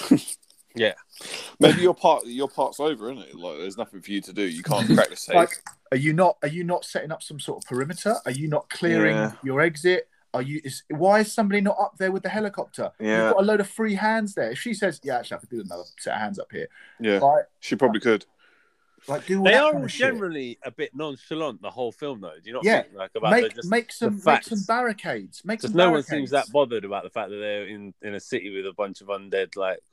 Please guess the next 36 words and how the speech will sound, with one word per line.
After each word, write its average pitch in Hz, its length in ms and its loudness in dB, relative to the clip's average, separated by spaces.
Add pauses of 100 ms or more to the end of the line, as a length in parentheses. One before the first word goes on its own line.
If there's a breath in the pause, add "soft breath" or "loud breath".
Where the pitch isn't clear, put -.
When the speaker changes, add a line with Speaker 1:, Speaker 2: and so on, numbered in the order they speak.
(340 soft breath)
Speaker 1:
you 95 80 -8
know. 87 240 -8 (680)
Speaker 3:
Yeah. 151 220 -6
Speaker 1:
Maybe, 175 400 6
maybe 196 280 6
it's 151 100 -6
'cause - 180 -8
five 131 280 2
years 127 220 -6
has 95 100 -20
passed, 90 340 -8
and 95 100 -16
so 95 80 -16
the 107 80 -4
idea 104 340 -4
of 92 100 -8
zombies 92 340 -10
isn't 92 280 -14
even, 90 400 -14 (720 soft breath)
you - 60 -10
know, - 60 -4
Speaker 3:
But - 80 -6
they, 190 80 0
Speaker 1:
people 190 100 -2
aren't 185 80 -6
Speaker 3:
but 196 60 0
Speaker 1:
bothered 196 100 4
Speaker 3:
you, 196 100 4
Speaker 1:
about 170 160 -2
Speaker 3:
but 190 80 0
Speaker 1:
it. - 20 4
Speaker 3:
you're 226 140 6
still 254 220 -2
aware 196 300 6
of 131 60 -6
the 110 60 -16